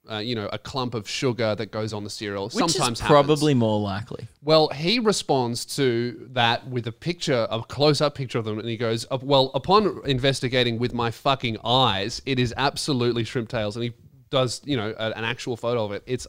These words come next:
Speaker 1: a hundred percent shrimp tails. So
Speaker 2: So how is he gonna get money out of that? Like,
Speaker 1: He's
Speaker 2: he
Speaker 1: suing.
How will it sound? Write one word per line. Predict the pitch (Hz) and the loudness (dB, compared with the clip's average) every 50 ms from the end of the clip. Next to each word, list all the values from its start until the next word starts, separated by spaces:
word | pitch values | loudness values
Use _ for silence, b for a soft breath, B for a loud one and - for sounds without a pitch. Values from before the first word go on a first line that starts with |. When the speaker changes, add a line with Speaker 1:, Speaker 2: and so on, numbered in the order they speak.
| - | -16
Speaker 1:
a | - - | -18 -10
hundred | - 147 147 147 127 | -4 0 0 0 0
percent | 113 - - 113 104 - | -2 -6 -8 -8 -8 -8
shrimp | - - 113 107 - | -8 -10 -10 -10 -10
tails. | - 107 101 92 - - - b b b b b b b b b b | -10 -8 -8 -8 -10 -12 -16 b b b b b b b b b b
So | - - 151 135 120 113 113 | -8 -2 0 0 0 2 2
Speaker 2:
So | 113 170 156 143 127 | 4 6 6 6 6
how | 110 120 135 131 135 143 | 6 4 4 4 4 4
is | 143 | 2
he | 143 139 | 2 0
gonna | 143 143 | 0 0
get | 139 - | 0 -2
money | 92 104 107 117 120 120 | -2 0 0 0 0 0
out | 107 101 | 0 0
of | 95 | -2
that? | 92 82 - | -4 -6 -6
Like, | - 101 107 - _ _ _ _ _ _ _ _ _ | -6 -8 -8 -8 _ _ _ _ _ _ _ _ _
Speaker 1:
He's | - 107 | -18 -16
Speaker 2:
he | 104 | -12
Speaker 1:
suing. | - - - - 135 | -10 -2 2 4 6